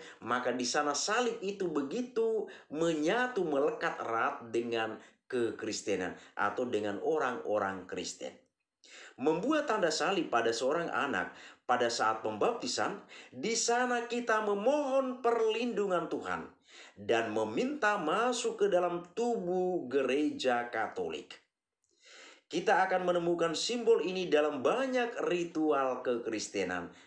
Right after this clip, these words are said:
Artinya di sana berhubungan dengan kekristenan, sekali lagi, salib pasti akan kita jumpai di sana. Salib juga merupakan simbol penyalipan Tuhan. Kita ingat saudara-saudari,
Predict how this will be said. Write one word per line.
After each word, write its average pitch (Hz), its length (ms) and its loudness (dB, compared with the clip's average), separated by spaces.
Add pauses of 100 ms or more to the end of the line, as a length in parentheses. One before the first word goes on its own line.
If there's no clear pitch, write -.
(140)
Artinya 120 320 -2
di 120 80 -2
sana 135 560 0
berhubungan 120 560 -2
dengan 143 240 0
kekristenan, 147 560 -2
sekali 131 320 -2
lagi, 139 480 2 (240)
salib 135 640 -2
pasti 123 400 0
akan 110 240 -2
kita 104 320 -2
jumpai 98 480 -4
di 87 80 -6
sana. 76 320 -8 (640)
Salib 226 560 0
juga 180 320 4
merupakan 226 800 0
simbol 156 800 0
penyalipan 123 1120 0
Tuhan. 85 560 -8 (240)
Kita 113 240 -4
ingat 113 240 -4
saudara-saudari, 117 960 0